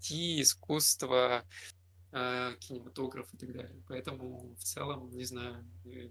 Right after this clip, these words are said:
везде возможно заниматься всем. Э, какие-то определенные рамки, они сейчас, <laughs> понятно, что есть в финансовой системе, но, с другой стороны, большинство рамок есть в голове.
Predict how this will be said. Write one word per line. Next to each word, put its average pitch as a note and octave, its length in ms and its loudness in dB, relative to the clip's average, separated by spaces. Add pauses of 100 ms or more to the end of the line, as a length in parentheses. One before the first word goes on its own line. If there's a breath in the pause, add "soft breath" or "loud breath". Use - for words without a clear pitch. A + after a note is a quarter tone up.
везде C3+ 320 -2
возможно B2+ 440 -6
заниматься B2+ 460 -8
всем. C#3 380 -6 (600 soft breath)
Э, B2 580 0 (580)
какие-то C3+ 320 0
определенные B2+ 840 -2
рамки, C#3 400 0
они B2+ 600 -2
сейчас, - 520 2
<laughs> - 0 -
понятно, C#3+ 300 0
что - 180 -6
есть C3 160 0
в - 40 -10
финансовой C3 420 -4
системе, E3 340 -4
но, B2+ 60 -6
с - 60 -2
другой C3+ 180 -2
стороны, C3 300 -6
большинство - 360 -6
рамок C3+ 400 -6
есть B2 180 -8
в - 20 -20
голове. C3 480 -4